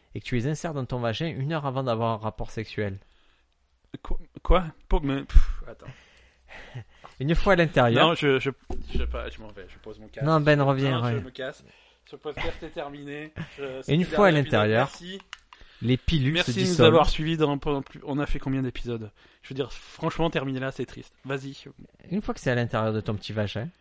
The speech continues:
Speaker 2: C'est-à-dire que tu prends une capsule, c'est une... comme une espèce de, d'une
Speaker 1: C'est une
Speaker 2: gélule de
Speaker 1: capsule.
Speaker 2: une... d'accord.
Speaker 1: C'est littéral. Une fois à l'intérieur, les... les pilules se dissolvent et libèrent des
Speaker 2: Est-ce que
Speaker 1: paillettes
Speaker 2: je peux
Speaker 1: ar-,
Speaker 2: me
Speaker 1: aromatisées aux bonbons.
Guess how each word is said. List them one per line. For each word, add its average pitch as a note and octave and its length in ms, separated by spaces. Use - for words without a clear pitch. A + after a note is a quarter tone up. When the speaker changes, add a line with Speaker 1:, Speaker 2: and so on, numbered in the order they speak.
Speaker 2:
C'est-à-dire D#3 440
que - 80
tu - 160
prends F3 280
une D3 140
capsule, - 500
c'est - 180
une... C3 220
comme E3 140
une F3+ 120
espèce D#3 360
de, D3 320
d'une C#3 160
Speaker 1:
C'est C#3+ 100
une A3+ 140
Speaker 2:
gélule E3+ 140
de D3 60
Speaker 1:
capsule. C3 460
Speaker 2:
une... C#3 80
d'accord. - 480
Speaker 1:
C'est A2 300
littéral. A2+ 680
Une E3+ 120
fois - 120
à E3 40
l'intérieur, C3 420
les... A#2+ 160
les B2 140
pilules G3 300
se - 100
dissolvent C3 440
et C#3 80
libèrent C3+ 320
des C3 60
Speaker 2:
Est-ce - 40
que - 20
Speaker 1:
paillettes C3+ 200
Speaker 2:
je D#3+ 60
peux E3 60
Speaker 1:
ar-, D#3 220
Speaker 2:
me - 100
Speaker 1:
aromatisées F#3 560
aux C#3 60
bonbons. A2+ 400